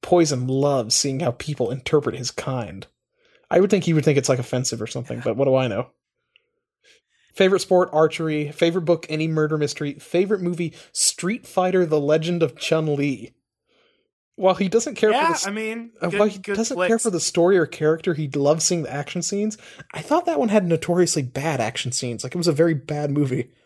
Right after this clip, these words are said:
Speaker 2: Oh, they're terrible. Ugly C G I, poorly framed. Just really nightmarish. I, oh, whatever. And not a lot of it. A
Speaker 1: Likes
Speaker 2: lot of it.
Speaker 1: annoying people, yelling people, mocha, but he won't admit it,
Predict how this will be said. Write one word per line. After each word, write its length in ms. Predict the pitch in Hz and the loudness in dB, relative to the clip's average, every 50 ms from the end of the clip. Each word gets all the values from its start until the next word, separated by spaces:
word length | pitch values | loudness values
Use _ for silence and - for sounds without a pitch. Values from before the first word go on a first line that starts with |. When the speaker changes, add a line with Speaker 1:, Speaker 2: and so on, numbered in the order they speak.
| _ _ - | _ _ 0
Speaker 2:
Oh, 200 | 190 202 196 175 | 2 2 2 2
they're 100 | 165 165 | 0 -6
terrible. 720 | 156 - - - 214 226 220 185 147 131 131 127 131 - _ _ _ _ _ _ _ _ _ _ _ _ | -8 -8 -4 0 2 4 4 4 2 0 -6 -8 -8 -12 _ _ _ _ _ _ _ _ _ _ _ _
Ugly 300 | 180 196 208 196 202 175 | 0 0 2 0 -2 -2
C 220 | - - - 202 196 | -2 -2 -2 -2 -4
G 220 | 160 151 160 156 | -4 -2 -2 0
I, 560 | 156 160 165 175 170 170 165 165 165 160 - _ _ _ _ _ | 2 2 4 4 4 2 2 0 -4 -6 -10 _ _ _ _ _
poorly 320 | - 185 196 190 190 185 185 | -2 0 2 2 0 0 -2
framed. 720 | 135 - 175 160 156 175 185 185 185 180 190 196 180 - - _ _ _ _ _ _ _ _ _ _ _ _ _ _ _ _ _ | -4 -4 -2 0 2 2 2 2 0 -2 -4 -8 -12 -14 -18 _ _ _ _ _ _ _ _ _ _ _ _ _ _ _ _ _
Just 320 | - 269 262 - - - _ _ _ _ | -8 -4 -4 -4 -4 -6 _ _ _ _
really 320 | 175 185 254 370 381 262 220 | -16 -6 -4 -2 -2 -2 -2
nightmarish. 560 | 226 277 294 285 - 208 175 160 156 156 180 | -2 -2 -2 -2 0 0 0 0 0 -2 -2
I, 100 | 196 185 | -2 -2
oh, 140 | 175 190 254 | -2 -2 -4
whatever. 420 | 277 277 269 202 160 190 202 - _ _ _ _ _ - - _ - | -4 -4 -6 -6 -8 -8 -12 -16 _ _ _ _ _ -20 -12 _ -6
And 120 | 233 233 | -2 2
not 140 | 220 214 220 | 2 2 4
a 60 | 202 | 4
lot 240 | 175 170 175 190 175 | 4 4 4 4 4
of 100 | 151 139 | 2 -4
it. 120 | 123 113 - | -8 -6 0
A 20 | 147 | 4
Speaker 1:
Likes 300 | 160 180 202 156 156 151 | 4 4 4 2 0 -4
Speaker 2:
lot 80 | 147 139 | -4 -2
of 40 | 147 | -2
it. 20 | 165 | 2
Speaker 1:
annoying 340 | 160 165 165 175 180 175 160 | 4 4 4 4 4 2 0
people, 340 | 165 180 165 - 160 151 147 | -2 -2 2 2 2 0 0
yelling 400 | 147 143 151 151 156 147 139 135 | 0 2 4 4 4 4 0 -2
people, 420 | - - 127 123 - 120 120 - - - _ _ _ _ _ - | -4 -4 -4 -2 0 -2 -2 -2 -8 -18 _ _ _ _ _ -2
mocha, 560 | 151 147 156 185 185 190 - 131 120 123 - | 2 4 4 4 4 2 0 0 0 0 0
but 120 | - 147 120 | 0 0 0
he 100 | 139 139 | 2 0
won't 200 | 135 156 147 135 | 0 2 2 2
admit 260 | 123 127 127 139 127 | 0 0 -2 -2 -4
it, 140 | 113 - - | -4 -6 -10